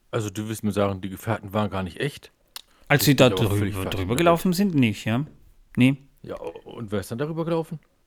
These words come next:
Speaker 2: Das waren computeranimierte Figuren.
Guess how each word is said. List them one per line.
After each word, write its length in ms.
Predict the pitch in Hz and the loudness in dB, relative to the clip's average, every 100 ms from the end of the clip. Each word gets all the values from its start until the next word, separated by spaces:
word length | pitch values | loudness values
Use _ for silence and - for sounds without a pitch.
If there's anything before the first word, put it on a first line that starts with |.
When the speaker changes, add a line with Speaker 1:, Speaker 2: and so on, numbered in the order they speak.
| _ _ _ _ - - - - | _ _ _ _ -18 -14 -6 2
Speaker 2:
Das 200 | 151 - | 4 6
waren 140 | 190 | 4
computeranimierte 960 | - 190 190 226 214 170 170 170 - 165 | 0 2 2 4 4 4 4 2 0 0
Figuren. 500 | 170 - 214 143 | 0 4 4 2